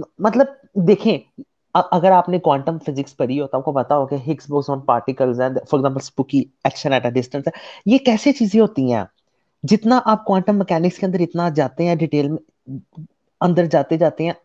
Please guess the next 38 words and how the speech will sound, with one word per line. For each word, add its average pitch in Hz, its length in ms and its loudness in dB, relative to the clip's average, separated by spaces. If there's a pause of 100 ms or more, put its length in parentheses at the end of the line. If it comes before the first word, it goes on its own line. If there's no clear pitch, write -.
(1000)
थिंग्स 202 180 4
डिफिकल्ट 180 420 0
होती 123 200 0
जाती 117 300 -4
हैं। 113 100 -6 (360)
ये 208 40 -2
कौन 226 320 -4
कंट्रोल 202 420 0
कर 131 200 2
रहा 101 140 -2
है 101 100 -12 (440)
इन, 180 200 4
इन, 170 120 -2 (200)
इन 175 80 -2
सब 165 200 -8
की - 120 -8
सब 165 160 -8
चीजों 123 320 0
को? 127 200 -2 (340)
कैसे 254 520 0 (320)
spooky 214 500 -2
action 180 180 -8
at 160 160 -2
a 160 60 0
distance 143 300 -6
होता 143 160 -10
है? 139 40 -6
कि-, - 240 -20
कौ-, - 200 0
कौन 254 180 4
कर 170 220 2
रहा 131 100 4
है 113 60 -2
ऐसा? 107 240 -2 (340)
क्यों 294 280 4 (640)
dual 214 320 2
nature 170 240 0
of 156 100 -4